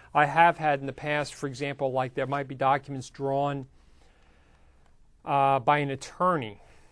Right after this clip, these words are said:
uh, on, uh, like, for example, I had a,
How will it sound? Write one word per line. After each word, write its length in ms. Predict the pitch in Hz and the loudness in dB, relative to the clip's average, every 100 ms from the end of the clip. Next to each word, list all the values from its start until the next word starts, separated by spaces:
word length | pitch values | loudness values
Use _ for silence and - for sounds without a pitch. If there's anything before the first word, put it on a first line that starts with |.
| _ - | _ -18
uh, 580 | 135 127 127 127 131 127 135 _ - | -12 -8 -6 -4 -4 -6 -12 _ -10
on, 520 | 143 135 131 127 131 | -6 -4 -4 -4 -6
uh, 240 | 127 127 143 | -6 -8 -4
like, 220 | 135 139 | -4 -4
for 140 | - 147 | -6 -10
example, 420 | 131 156 151 139 | -6 -4 0 0
I 100 | 139 | 0
had 240 | 139 143 | -2 -2
a, 220 | 131 123 | -2 -6